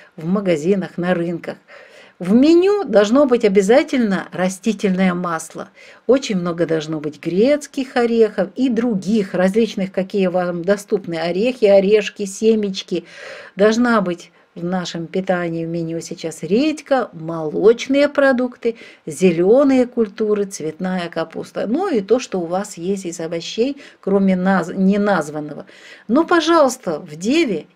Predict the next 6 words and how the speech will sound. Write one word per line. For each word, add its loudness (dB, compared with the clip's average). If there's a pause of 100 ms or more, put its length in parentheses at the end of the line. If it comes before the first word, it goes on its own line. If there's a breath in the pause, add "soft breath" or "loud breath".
(100)
исключайте 0 (560 loud breath)
макароны 2
и 2
другие 2
углеводные 0
продукты. -4